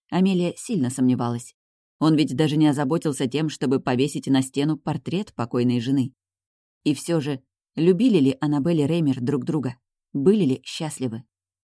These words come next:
Мэл вспомнила свой первый и последний визит сюда, до переезда в Монтегрейн-парк на прошлой неделе, похороны Аннабель. К своему стыду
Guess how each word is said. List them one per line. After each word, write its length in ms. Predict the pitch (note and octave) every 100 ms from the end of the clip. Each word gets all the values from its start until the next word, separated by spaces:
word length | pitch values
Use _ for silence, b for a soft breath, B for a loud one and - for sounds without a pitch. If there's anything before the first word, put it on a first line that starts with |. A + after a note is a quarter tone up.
| _ _
Мэл 280 | F#3 A3 A#3
вспомнила 520 | A3 - G#3 F#3+ F3+
свой 240 | F3 E3+ E3
первый 360 | F#3+ G3 F3+
и 140 | - C#3
последний 560 | E3+ - E3 B2+ B2
визит 320 | A#2+ B2+ D3+ -
сюда, 280 | B2+ C3+ C3+ _ C3+
до 180 | E3
переезда 540 | C#3 C#3 C3 C#3+ A#2 B2
в 60 |
Монтегрейн-парк 840 | C3+ B2+ C3 B2+ C3+ B2+ D3+ D#3 -
на 140 | C3+
прошлой 340 | C#3+ C#3+ C#3+ C#3+
неделе, 440 | D3+ C#3+ A#2 A2+ _ _ _
похороны 480 | F#3 F3 E3+ E3 D#3+
Аннабель. 460 | D#3+ D#3+ C#3+ C3 A#2 _ _ _ _ _ _ -
К 60 |
своему 340 | - E3+ F3 F3+
стыду 380 | - F3+ G3